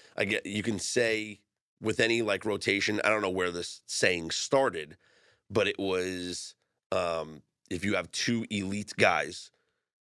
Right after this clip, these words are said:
and then nobody else, the joke would be, and it's, like, an old time joke. Again, I don't know what the origin-,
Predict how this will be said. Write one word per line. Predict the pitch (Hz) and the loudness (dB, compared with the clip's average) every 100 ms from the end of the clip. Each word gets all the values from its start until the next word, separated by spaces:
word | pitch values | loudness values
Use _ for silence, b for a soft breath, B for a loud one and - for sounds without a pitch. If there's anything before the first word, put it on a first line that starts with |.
| _ _ | _ _
and | 107 107 | -2 2
then | 90 85 | 2 2
nobody | 98 98 90 85 | 0 2 0 2
else, | 107 82 - - - _ _ _ _ - | 0 0 -8 -12 -16 _ _ _ _ -8
the | 92 | -4
joke | 87 104 98 | 0 0 -2
would | 95 85 | -6 0
be, | 104 98 82 80 - | 2 2 0 -8 -6
and | 87 | -4
it's, | 85 - | -4 -6
like, | 78 | -4
an | 87 | -2
old | 90 78 | -2 0
time | 87 82 | 0 0
joke. | 90 85 | 0 0
Again, | 85 82 | 0 0
I | 80 | 2
don't | 90 | 2
know | 90 | 0
what | 87 | -2
the | 90 87 | -2 -2
origin-, | 90 85 | -2 -4